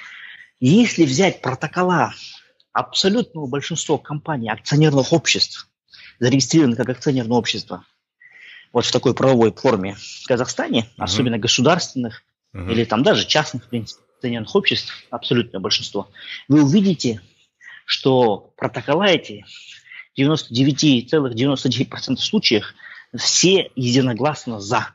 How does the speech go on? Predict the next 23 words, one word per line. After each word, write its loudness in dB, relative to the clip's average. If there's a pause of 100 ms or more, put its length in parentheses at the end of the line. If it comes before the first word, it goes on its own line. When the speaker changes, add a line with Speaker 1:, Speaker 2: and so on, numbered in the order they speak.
Speaker 1:
были -6
проголосованы. -6 (100)
Speaker 2:
Да. -10 (460)
Speaker 1:
То 6
есть, -2 (380)
э, 0
в 2 (160)
той 4
системе -2
ценностной, -4
где, 2 (300)
э, -4
совет 2
директоров 0
является -4
площадкой -4 (340)
по 2
обсуждению, 0 (580)
критике, 0
столкновению -2
мнений -2 (300)
и 2
выработке, 2